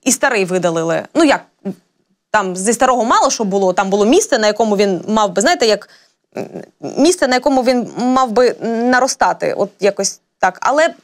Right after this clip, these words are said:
не-, немає його тепер. І с-, новий теж, е, розумний мозок не прижився в тому самому плані.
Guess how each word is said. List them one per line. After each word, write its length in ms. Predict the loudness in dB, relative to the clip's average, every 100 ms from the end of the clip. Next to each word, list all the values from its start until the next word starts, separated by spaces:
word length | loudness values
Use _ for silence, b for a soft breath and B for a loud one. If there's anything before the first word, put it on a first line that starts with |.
| -8
не-, 240 | -2 -2 -2
немає 280 | 0 0 0
його 120 | -2
тепер. 180 | -4 -6 B B 0
І 280 | 4 4 2
с-, 280 | -2 -10 -2
новий 320 | 2 2 2
теж, 380 | 2 0 -2 -2
е, 240 | 2 4 4
розумний 480 | 2 4 2 2
мозок 320 | 2 2 2 0
не 160 | 0
прижився 520 | 0 -2 -2 -2 -4 -2
в 220 | 0 2
тому 200 | 2 -2
самому 380 | -4 -2 -2 -4
плані. 380 | -4 -4 -4 -10